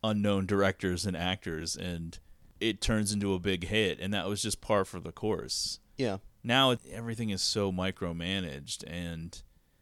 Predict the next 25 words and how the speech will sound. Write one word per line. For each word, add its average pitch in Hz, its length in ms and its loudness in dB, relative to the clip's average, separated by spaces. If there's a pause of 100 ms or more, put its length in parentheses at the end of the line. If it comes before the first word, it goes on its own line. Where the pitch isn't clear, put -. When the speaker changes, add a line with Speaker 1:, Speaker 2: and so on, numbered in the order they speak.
(140)
Speaker 1:
a 110 80 -4
huge 101 760 -2
science 92 400 2
fiction 101 420 -2
movie 85 360 -6
would 82 300 -8 (300)
probably 135 440 2
have 95 180 2
to - 120 -4
be 90 180 0
a 80 80 0
part 107 380 4
of 85 80 0
a 82 80 -8
franchise, 87 680 -2
A, 98 300 2
but 82 180 -2
if - 160 -4
it 82 80 -2
wasn't, 95 480 2
then 85 160 -4
they 85 80 -2
would 87 140 -2
have 87 140 -4
to, - 100 -16